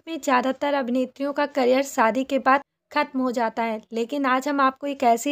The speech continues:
एक्ट्रेस के बारे में बताने जा रहे हैं जिनका फिल्मी करियर शादी के बाद ही शुरू हो गया था। अपनी डेब्यू फिल्म से इस एक्ट्रेस ने कुछ ऐसा भी किया जो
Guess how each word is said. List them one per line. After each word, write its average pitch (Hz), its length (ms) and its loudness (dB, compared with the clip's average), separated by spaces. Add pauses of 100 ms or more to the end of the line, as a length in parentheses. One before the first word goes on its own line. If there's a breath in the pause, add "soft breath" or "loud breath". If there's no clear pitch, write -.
(140)
एक्ट्रेस 262 400 -4
के 277 120 -2
बारे 226 280 2
में 262 200 0
बताने 220 420 2
जा 247 220 4
रहे 254 140 0
हैं 254 220 0 (440)
जिनका 294 300 2
फिल्मी 294 380 0
करियर 285 360 2
शादी 262 360 2
के 294 160 0
बाद 214 300 4
ही 320 120 2
शुरू 240 280 -2
हो 220 180 2
गया 208 260 4
था। 214 200 -2 (260)
अपनी 285 300 -2
डेब्यू 233 360 2
फिल्म 285 280 -4
से 302 180 -4
इस - 320 -4
एक्ट्रेस 277 460 2
ने 302 120 -2
कुछ - 240 -4
ऐसा 262 340 4
भी 262 180 0
किया 277 360 4 (360 loud breath)
जो 339 100 -4